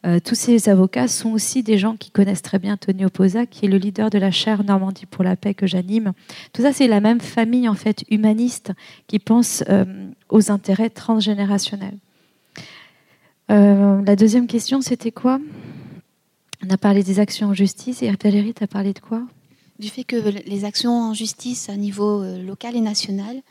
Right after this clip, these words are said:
Speaker 2: peuvent entraîner en fait une aggravation des injustices environnementales.
Speaker 1: Exactement.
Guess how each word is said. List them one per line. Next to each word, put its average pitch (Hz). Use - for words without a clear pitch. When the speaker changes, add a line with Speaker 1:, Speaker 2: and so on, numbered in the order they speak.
Speaker 2:
peuvent 226
entraîner 220
en 233
fait -
une 202
aggravation 208
des 202
injustices 202
environnementales. 196
Speaker 1:
Exactement. 208